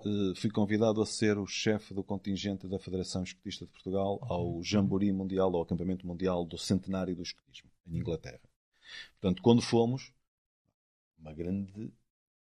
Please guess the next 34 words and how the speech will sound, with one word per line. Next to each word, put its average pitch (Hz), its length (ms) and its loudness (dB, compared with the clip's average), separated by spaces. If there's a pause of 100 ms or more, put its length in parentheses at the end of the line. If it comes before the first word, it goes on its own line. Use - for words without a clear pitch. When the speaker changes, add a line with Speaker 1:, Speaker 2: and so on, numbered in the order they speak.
(360)
Speaker 1:
mística 90 560 -6
para 95 180 -8
todos, 117 360 -2
quer - 100 -14
dizer, 80 140 -12
nós 82 160 -10
vamos 85 200 -10
participar 85 560 -10 (280)
no 143 340 6
Acampamento 95 580 0
Mundial 117 600 2 (320)
do 180 340 6
Centenário, 113 840 0 (280)
em 196 380 2
Inglaterra, 113 720 2 (480)
em 143 380 6
um 147 180 4
de 131 100 4
agosto 131 520 2
vai 120 320 4
ser 120 240 -2
feita 113 320 0
a 104 40 -2
celebração 107 540 -2
mundial 107 500 -2
do 147 340 4
Centenário 113 680 0
do 113 100 -4
Escotismo, 131 360 -4
quer 139 80 -2
dizer, 98 220 0 (720)
era 156 220 6
com 139 240 4
essa 143 540 6